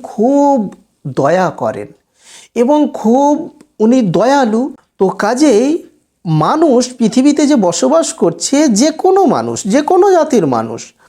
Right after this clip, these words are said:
তারা কিভাবে শান্তিতে বসবাস করে,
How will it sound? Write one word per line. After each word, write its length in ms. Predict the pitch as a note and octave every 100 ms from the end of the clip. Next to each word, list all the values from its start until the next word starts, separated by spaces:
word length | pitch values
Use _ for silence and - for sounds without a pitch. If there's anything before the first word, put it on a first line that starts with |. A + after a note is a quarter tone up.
| _ _ - - _ -
তারা 340 | F#3 B3+ C4+
কিভাবে 640 | C4 F#3+ - A3+ A3+ C4
শান্তিতে 680 | C4 - C3 C3 C3 F3 A3
বসবাস 580 | D#3 - - C3+ D#3+ -
করে, 340 | D3+ D#3 A3